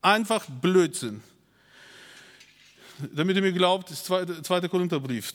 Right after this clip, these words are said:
Vielleicht denkt ihr, der ist komplett durchgedreht jetzt. Schauen wir mal. Zweiter, ähm, Korintherbrief, ähm, Kapitel eins.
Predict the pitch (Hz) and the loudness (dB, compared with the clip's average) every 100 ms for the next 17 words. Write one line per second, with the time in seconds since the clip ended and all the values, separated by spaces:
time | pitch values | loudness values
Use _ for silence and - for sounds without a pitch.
0 | 139 143 139 160 147 147 135 123 139 135 | -10 -4 -2 -2 -4 -4 -4 -6 -8 -8
1 | 131 127 117 113 113 113 - - - - | -8 -8 -8 -10 -10 -12 -14 -18 -20 -20
2 | - - _ _ - 160 147 117 104 101 | -20 -20 _ _ -2 0 0 -2 -4 -10
3 | - _ _ _ _ _ _ - - - | -20 _ _ _ _ _ _ -20 -12 2
4 | 180 208 196 175 160 151 139 185 196 175 | 4 4 0 2 2 2 2 2 2 2
5 | 185 208 - - - - - - - 160 | 0 0 -4 -12 -20 -20 -20 -18 0 2
6 | 165 160 170 175 185 170 156 117 | 2 0 0 2 2 2 2 0